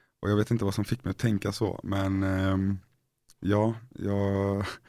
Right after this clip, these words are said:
hade inte träffat mamma på sex år, men jag bestämde mig i den lilla stunden, i en ambivalent stund,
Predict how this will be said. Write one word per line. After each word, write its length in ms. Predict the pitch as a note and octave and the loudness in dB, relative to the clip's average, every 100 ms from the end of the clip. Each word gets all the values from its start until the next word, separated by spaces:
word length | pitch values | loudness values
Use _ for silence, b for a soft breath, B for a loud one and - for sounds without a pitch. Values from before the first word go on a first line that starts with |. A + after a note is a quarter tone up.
| B B | B B
hade 180 | A2 | 2
inte 120 | A2 - | 2 2
träffat 240 | A2 G#2+ | 0 2
mamma 220 | G#2 F#2+ | 2 2
på 60 | F#2 | 0
sex 320 | G#2 F#2+ - | -4 -4 -2
år, 200 | G2 G2 | 0 0
men 280 | G#2 G2 G2 | -2 -2 0
jag 120 | G2 | 0
bestämde 380 | G2 - G#2 F2+ | 0 0 0 0
mig 120 | F#2+ | 0
i 40 | F#2+ | 0
den 160 | F#2 | 0
lilla 280 | F#2+ F#2+ F#2 | 0 -2 -4
stunden, 440 | - G2 F2+ F#2 F#2 | -2 -2 0 -2 0
i 40 | |
en 120 | F#2+ | 0
ambivalent 500 | F#2+ F#2+ F#2 F#2+ F#2+ | 2 2 2 0 0
stund, 400 | - G2 F#2+ F#2 | -2 0 0 0